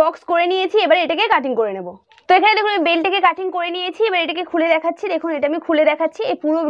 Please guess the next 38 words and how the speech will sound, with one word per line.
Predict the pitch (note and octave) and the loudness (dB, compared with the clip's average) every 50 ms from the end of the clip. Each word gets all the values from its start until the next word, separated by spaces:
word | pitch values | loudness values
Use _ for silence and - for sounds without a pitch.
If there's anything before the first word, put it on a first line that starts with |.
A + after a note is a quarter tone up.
| C#4+ | 2
লম্বা | C#4 C4 B3+ C4 D4 D4 | 2 2 2 2 0 -2
একটা | D4 - F4 C4 | 0 -2 -2 0
বেল্ট | D#4 D#4 D4+ D#4 D#4+ | 0 -2 -2 -2 -2
হয়ে | F4 F4 D#4 | -2 0 2
গেছে। | D#4+ E4 D#4+ - A#4 F5 - - - - - _ | 0 0 0 -2 -6 -6 -8 -12 -20 -20 -14 _
তো | - D4 | -2 2
এবার | D4 D#4+ E4+ E4 | 4 4 2 2
এটাকে | E4 D#4+ E4+ F4 | -2 -2 -2 0
আমি | A4 B4+ - | 0 0 2
সেলাই | G4 D#4 B3+ A#3+ A3 - | 2 2 2 2 2 0
করে | A3+ G#3 G3 G3+ | -2 0 -2 -4
দেখাবো। | F#3 - G#3+ F#3+ F#3 A3+ - _ _ _ _ - - - - - - | -6 -8 -10 -12 -12 -14 -18 _ _ _ _ -20 -20 -20 -16 -4 2
তো | - F4 | 4 6
এই | F4+ F#4+ | 6 6
হচ্ছে | G4+ F4+ - G#4+ | 4 2 2 2
আমাদের | G4 G4+ G#4 G#4 - - | 2 2 2 0 2 4
কোমর। | F4+ E4 D#4+ F4 G4+ - | 4 6 6 4 4 2
আর | - C#4 B3 | 2 0 0
দেখুন | E4+ D#4+ G4 F#4 F4 | 0 0 0 0 0
এখানে | E4 F#4 G4+ G4 | 0 0 0 0
আমার | G#4 F#4+ D4+ B3+ | 0 0 2 4
দু | D#4 D#4 D#4 - | 4 4 4 4
সাইডে | F#4+ F4 F#4 E4+ G#4+ - - E4 | 2 2 2 -2 -4 -2 2 2
ওপেন | D#4+ - D#4+ D4 A#3+ G#3 - | 2 2 2 -2 0 -2 -6
আছে, | - - - F#3+ - - _ _ _ _ _ - | -8 -10 -12 -14 -14 -14 _ _ _ _ _ -2
দেখতে | - F4+ D#4 - F4 | -2 0 0 0 -2
পাচ্ছেন | G#4+ G#4+ - - A4 G4+ | -2 -2 -2 -2 -2 0
আমার | G4+ F#4+ D4 | 2 2 4
দু | D#4+ D#4 - | 2 2 4
সাইডে | F#4 F4 F#4 D4+ G4 F4+ E4+ | 2 2 2 2 -2 -4 -4
ওপেন | - F4 F4 F4 E4+ | -4 -6 -4 -4 -4
আছে। | E4 E4 - A4+ B4+ - _ - - _ - | -6 -6 -8 -10 -10 -12 _ -20 -18 _ -6
তো | D#4 - - C#4 | -4 -2 0 0
আমি | D4 E4 G4+ G4 | 0 0 0 0
কি | F#4+ F#4+ - F4 | -2 -2 2 2
করব, | E4+ D#4+ C#4 C4+ - - C4+ | 2 2 2 -2 -2 -2 -4
এক, | C4 - - - - - | -6 -6 -12 -12 -4 0
তো | E4+ | 2